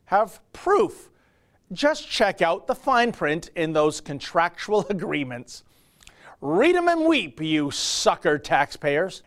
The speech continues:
And so it is that the poobahs lording over the teachers' unions continue to make the case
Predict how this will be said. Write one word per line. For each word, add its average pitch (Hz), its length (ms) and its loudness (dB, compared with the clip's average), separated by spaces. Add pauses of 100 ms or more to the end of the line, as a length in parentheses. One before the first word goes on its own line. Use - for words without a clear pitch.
(140)
And 190 100 0
so 302 220 4
it 330 80 2
is 262 220 2
that 208 180 0
the - 80 -6
poobahs 175 680 0
lording 208 400 2
over 190 240 0
the 175 140 -4
teachers' 214 500 -4
unions 143 480 -6
continue 202 560 -4
to 254 80 0
make 208 280 0
the 226 100 -6
case 151 500 -6